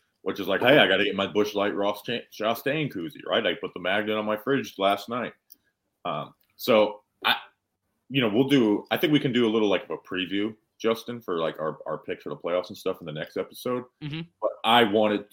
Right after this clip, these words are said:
Speaker 1: I wanted Chastain to win that for myself 'cause I'm a fan of Ross Chastain, but also for nascar, I think more so than,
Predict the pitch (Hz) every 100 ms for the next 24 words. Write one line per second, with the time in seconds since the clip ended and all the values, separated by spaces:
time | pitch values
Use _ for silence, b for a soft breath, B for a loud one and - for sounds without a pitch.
0 | - 147 185 185 156 156 139 - 139 123
1 | 127 123 117 110 101 98 113 - 87 -
2 | 85 92 110 - 80 73 78 71 - 76
3 | - 76 80 - - B B - 98 104
4 | - 101 - 87 78 80 85 - 73 76
5 | - _ _ - 85 85 73 80 80 78
6 | 76 80 76